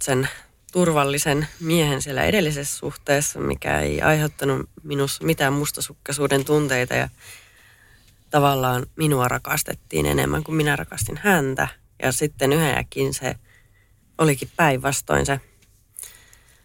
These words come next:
asetelma, että mä olin ihan yltäpäätä rakastunut tuohon mieheen ja sitten sit musta tuli mustasukkainen. Sitten mä huomasin, että mähän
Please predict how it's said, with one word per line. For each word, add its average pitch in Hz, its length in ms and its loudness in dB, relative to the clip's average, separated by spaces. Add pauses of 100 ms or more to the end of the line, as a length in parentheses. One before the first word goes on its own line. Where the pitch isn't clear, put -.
(120)
asetelma, 139 680 2
että 131 200 -10
mä 135 160 2
olin 131 300 0
ihan 156 480 2 (220)
yltäpäätä 135 760 -2
rakastunut 151 640 0 (100)
tuohon 151 180 -4
mieheen 156 680 2
ja 185 160 4
sitten 156 380 -2 (640)
sit - 180 -8
musta 147 240 0
tuli 143 200 2
mustasukkainen. - 800 -2 (600)
Sitten - 520 -2
mä 135 220 4 (340)
huomasin, 147 420 0
että - 160 -8
mähän 143 300 2